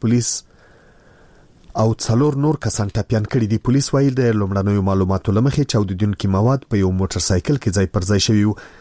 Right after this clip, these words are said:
د دې چاودنې مسؤلیت هم تر اوسه کومې ډلې نه دی منلی، خو په سیمه کې د ډېری پخوانیو حملو مسؤلیت بلوڅ بیلتون پالو منلی و. اروپا یو ځل بیا د کورونا د وبا په اصلي مرکز د بل-،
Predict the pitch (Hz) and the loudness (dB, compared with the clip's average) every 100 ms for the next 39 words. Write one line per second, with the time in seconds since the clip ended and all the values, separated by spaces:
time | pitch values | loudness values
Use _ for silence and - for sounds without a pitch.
0 | - 113 127 123 117 127 127 117 - 107 | -6 0 0 0 0 0 0 -2 0 0
1 | 113 - 107 - 98 87 104 - 92 92 | 0 -2 -2 -2 -2 -2 -4 -2 0 2
2 | 92 92 117 131 131 131 143 139 - - | 2 2 2 0 0 0 0 -2 -6 -6
3 | 151 - 135 143 107 104 87 95 90 98 | -4 -2 -2 0 0 -2 0 0 0 0
4 | 110 139 131 101 95 113 98 87 117 131 | 2 0 -2 -6 0 2 2 2 0 2
5 | 120 135 135 - - - - 107 127 - | 0 0 -2 -4 -20 -18 -2 0 0 0
6 | 101 95 107 101 117 98 101 104 110 113 | -4 -2 -2 -2 0 0 2 2 2 2
7 | 110 - _ - - _ - _ - _ | -2 -10 _ -20 -20 _ -20 _ -20 _
8 | _ - - - - - - - - - | _ -20 -20 -20 -20 -20 -18 -16 -14 -16
9 | - 151 151 160 165 151 143 151 143 123 | -2 -2 0 0 2 2 0 0 0 -2
10 | - 110 123 139 117 113 135 - 76 - | -2 -2 0 2 0 0 -2 -2 -4 -2
11 | 117 95 - 147 123 95 85 | 0 0 0 -2 0 -2 0